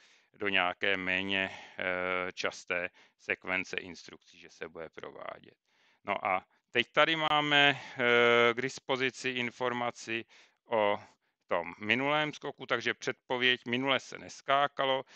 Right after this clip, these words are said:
to znamená, že předpověď, že se skákat nebude, ale ono se ve skutečnosti skočí, takže dochází ke špatné předpovědi. Eh, dál teda dochází k překopírování,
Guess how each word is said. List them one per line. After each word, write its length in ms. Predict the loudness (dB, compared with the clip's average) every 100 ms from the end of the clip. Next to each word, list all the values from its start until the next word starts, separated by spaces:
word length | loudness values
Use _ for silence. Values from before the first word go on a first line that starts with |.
| -20 _
to 120 | _ -2
znamená, 500 | 2 4 6 4 4
že 140 | -2
předpověď, 600 | -6 -10 _ -6 -4 -4
že 220 | -6 -8
se 160 | -8 -14
skákat 580 | -8 -2 -2 -4 -20 _
nebude, 500 | -16 -8 0 0 0 -14 _ _
ale 240 | 4 6
ono 240 | 4 0 -2
se 220 | -2 -2
ve 100 | -2
skutečnosti 840 | -6 -12 -10 -8 -8 -12 -18 _ _
skočí, 880 | -20 _ -8 -6 -4 -2 -4 -6 -12 _ _ _ _
takže 340 | 4 6 4
dochází 680 | 4 2 4 6 4 2 -4
ke 200 | 2 2
špatné 720 | 2 _ 0 _ -2 0 -2
předpovědi. 920 | -8 -12 _ -8 -8 -8 -10 -12 -20 _ _ _ _ _ _ _ _ _ _ _ _ _ _ _
Eh, 600 | 2 4 6 6 4 2 -2 -8 _ _
dál 420 | 8 10 8 6
teda 280 | 0 2 4
dochází 580 | 2 2 6 6 2
k 20 | -4
překopírování, 1080 | -4 -2 -6 _ -2 2 4 4 2 0